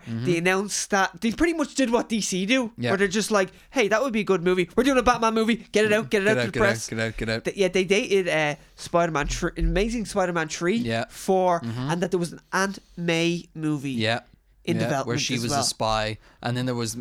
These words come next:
Speaker 1: a Sinister Six movie and a
Speaker 2: Sinister Six movie.
Speaker 1: Silver
Speaker 2: Drew Goddard was signed on to that, a great director.
Speaker 1: Yeah, a Silver Sable, Black Cat movie.
Speaker 2: Which is supposedly
Speaker 1: Yeah.
Speaker 2: still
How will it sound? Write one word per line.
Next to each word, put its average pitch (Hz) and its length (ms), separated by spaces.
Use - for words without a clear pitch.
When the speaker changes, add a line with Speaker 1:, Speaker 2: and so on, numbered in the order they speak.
Speaker 1:
a 117 60
Sinister 123 380
Six - 380
movie 117 420
and 110 200
a 104 240
Speaker 2:
Sinister 208 360
Six 214 280
movie. 196 340
Speaker 1:
Silver 170 280
Speaker 2:
Drew 262 100
Goddard 220 500
was 226 220
signed 202 340
on 202 140
to 185 80
that, 190 260
a 202 80
great 196 420
director. 180 540
Speaker 1:
Yeah, 123 240
a 117 100
Silver 120 360
Sable, 123 680
Black 117 260
Cat 123 320
movie. 127 480
Speaker 2:
Which 262 180
is 208 120
supposedly 247 800
Speaker 1:
Yeah. 220 60
Speaker 2:
still 190 720